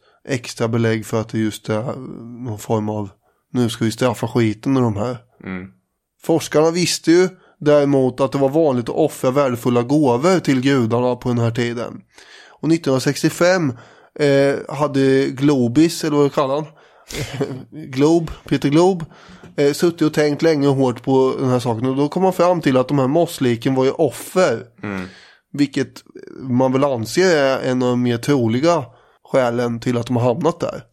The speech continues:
Speaker 2: Ja, så är det ju. Till exempel Rick Turner som jag har spelat så många gånger i avsnittet, han, eh, är ju helt övertygad om att det
Speaker 1: Mm.
Speaker 2: är den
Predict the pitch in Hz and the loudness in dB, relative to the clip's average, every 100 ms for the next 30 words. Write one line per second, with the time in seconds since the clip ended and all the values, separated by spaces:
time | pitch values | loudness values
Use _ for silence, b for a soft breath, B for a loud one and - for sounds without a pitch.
0 | _ 110 98 101 110 101 - 107 98 87 | _ -4 -2 -4 -12 -16 -8 -4 -2 -4
1 | 95 85 78 - 107 98 - 101 95 98 | -6 -8 -12 -10 -8 -8 -6 -6 -4 -4
2 | 92 95 101 98 - 104 101 101 98 92 | -4 -6 -6 -8 -4 -2 -2 -2 -8 -10
3 | 98 92 - 101 98 95 92 98 98 98 | -8 -8 -6 -4 -4 -4 -6 -6 -4 -4
4 | 95 95 95 95 98 95 82 85 98 92 | -4 -4 -4 -6 -8 -6 -8 -6 -6 -6
5 | 98 104 110 104 101 95 95 98 107 98 | -8 -10 -10 -6 -4 -4 -8 -8 -6 -4
6 | 92 98 92 95 101 95 95 98 95 120 | -2 -2 -2 -4 -4 -6 -8 -6 -2 -2
7 | 117 95 92 | -2 -6 -16